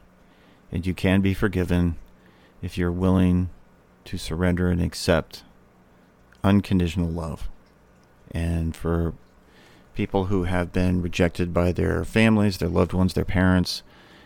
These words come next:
that's a very difficult thing to, to accept, a form of a higher power that can do that. I always look at honesty as being peaceful, and lying is tension-filled and stressful and difficult.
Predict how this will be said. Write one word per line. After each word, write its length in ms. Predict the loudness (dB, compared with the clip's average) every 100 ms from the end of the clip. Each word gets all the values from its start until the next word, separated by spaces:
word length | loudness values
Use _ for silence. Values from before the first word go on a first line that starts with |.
| -16 -8
that's 140 | -4
a 40 | 2
very 340 | 4 4 2 2
difficult 440 | 2 2 0 -2
thing 220 | 0 0 -2
to, 160 | -8 -12 _ -6
to 220 | -2 -2
accept, 640 | 0 2 4 2 -8 -20 -16 -4
a 280 | -2 -2 0
form 300 | 2 4 4
of 120 | 2
a 80 | 4
higher 280 | 4 4
power 340 | 2 2 2 0
that 140 | -2
can 160 | -4 0
do 160 | 2
that. 260 | 4 4 2 -4 -20 -20 _ _ _ _ _ _ -20 -4
I 160 | 4 6
always 200 | 6 4
look 220 | 2 4
at 220 | 2 4
honesty 560 | 4 4 4 2 2 2
as 120 | 0
being 360 | 0 2 0
peaceful, 560 | 0 0 0 -2 -8 -8 -18 _ -20 -20 _ _ _ _ _ -6
and 500 | 2 4 4 4 2 2
lying 520 | 6 8 8 6 4 4
is 480 | 4 4 2 -4
tension-filled 840 | -4 -2 0 -2 -4 -4 -4 -6 -8
and 420 | -4 -2 -2 -4
stressful 560 | -2 0 0 0 -4 0
and 120 | 4
difficult. 400 | 6 6 4 0